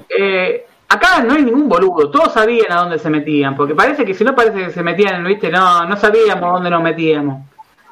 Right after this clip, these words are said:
Eh, todos los que están ahí, a ver, si bien Maña no estaba en su momento en la comisión directiva, estaba en el día a día en el club, ¿sí?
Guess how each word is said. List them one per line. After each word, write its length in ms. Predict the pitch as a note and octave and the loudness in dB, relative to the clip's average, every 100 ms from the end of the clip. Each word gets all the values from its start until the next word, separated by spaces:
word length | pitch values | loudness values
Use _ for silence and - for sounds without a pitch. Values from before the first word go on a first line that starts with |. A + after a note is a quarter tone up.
| - - - | -20 -10 0
Eh, 220 | D3+ D3+ | 0 2
todos 300 | C4+ D4+ C4 | 2 4 4
los 80 | A3 | 2
que 80 | F#3+ | 0
están 220 | A#3 A3 | 0 2
ahí, 320 | F#3+ C4 B3+ | 2 0 0
a 120 | E3+ F3+ | 2 2
ver, 240 | D#3+ - _ _ _ _ - D3 - | 0 -6 _ _ _ _ -18 -18 -18
si 280 | - G3 G3 | -8 -2 2
bien 240 | D4 D#4 | 2 2
Maña 300 | C#4+ E4 C#4 | 2 2 0
no 80 | A3 | 0
estaba 220 | A3 A#3+ | 0 0
en 120 | G#3 | 0
su 80 | G3 | -4
momento 380 | F#3 G3+ A3 G#3+ | -2 0 0 0
en 60 | F3 | 0
la 120 | E3+ | -2
comisión 320 | E3+ D3+ G#3 | -4 -4 -2
directiva, 680 | G3 E3 C4+ E4 A3 C#3 - - - | 0 0 -2 2 2 0 -6 -6 -2
estaba 340 | - B3+ B3 | 2 2 2
en 60 | F3+ | 0
el 200 | D#3+ F3 | -4 0
día 120 | E3 | 2
a 40 | |
día 200 | D#3 D3+ | 2 0
en 160 | C#3 C3 | -2 -6
el 120 | B2+ | -2
club, 400 | F#3+ A#3+ E3 - - _ _ _ _ _ - | 2 2 2 -2 -10 _ _ _ _ _ -8
¿sí? 420 | D#3+ F3+ G#3+ | -2 0 0